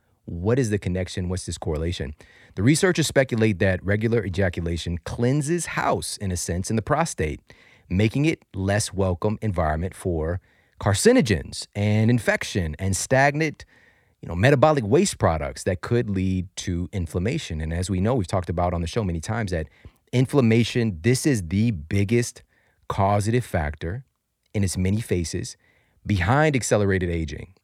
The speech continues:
It's inflammation, right? So they're looking at how this is reducing inflammation. Also, according to the director of sexual health medicine at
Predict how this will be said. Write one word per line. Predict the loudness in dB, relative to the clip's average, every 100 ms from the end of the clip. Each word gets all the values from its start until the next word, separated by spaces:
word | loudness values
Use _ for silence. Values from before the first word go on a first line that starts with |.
| _ _
It's | -8 -2
inflammation, | 0 2 0 0 -4 -10 -14 _ _ _ _ _
right? | -8 -6
So | -4
they're | -4 0
looking | 0 2 2
at | 2
how | 0 -4
this | -4 -4 -4
is | -6 -4
reducing | -6 -6 -6 -8 -10
inflammation. | -10 -10 -10 -10 -14 -16 _ _ -20 _ _ _ 4
Also, | 4 4 0 -2 -12 _ _ _ _ _ _ _ -10
according | -6 2 4 2
to | 0 0
the | 0
director | 0 0 0 -2
of | -6 -4
sexual | -4 -4 -4 -2
health | -4 -4
medicine | -6 -4 -4 -4
at | -4